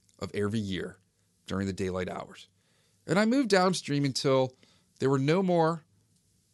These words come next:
trout visible in the chute Hal Raines mentioned. This is where the Yellow Breeches stream,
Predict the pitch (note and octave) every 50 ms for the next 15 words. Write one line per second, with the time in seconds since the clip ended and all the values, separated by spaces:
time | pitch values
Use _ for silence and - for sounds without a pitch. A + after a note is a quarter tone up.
0 | _ _ _ _ _ _ _ _ _ _ _ _ _ _ _ _ _ - - -
1 | D#3+ D3 - - B2 A2+ D3 E3+ D3+ A#2+ F#2+ F#2 F#2+ F#2+ G2 F#2+ - - _ _
2 | - - B2 A2+ A2+ G#2+ - - - D#3+ D#3 B2 A2 - - - _ _ _ _
3 | _ _ _ _ _ - B2+ B2 A#2+ A2 G#2+ G#2+ G#2 G#2 F#2 F#2 F#2 F2+ F2+ F2+
4 | - F#2 E2+ E2 - _ _ _ _ _ _ _ _ - - G#3 - B3 F#3+ F#3
5 | E3+ E3 E3+ D#3+ E3 D3 D3 D3 D3+ D#3+ D#3+ C3 C3 C3+ C3+ C3 - - C3+ B2
6 | A#2+ A2+ - - - _ _ _ _ _ _ - - - - F3 G#3 A#3 G3 C#3
7 | A#2+ A2+ A#2+ C3+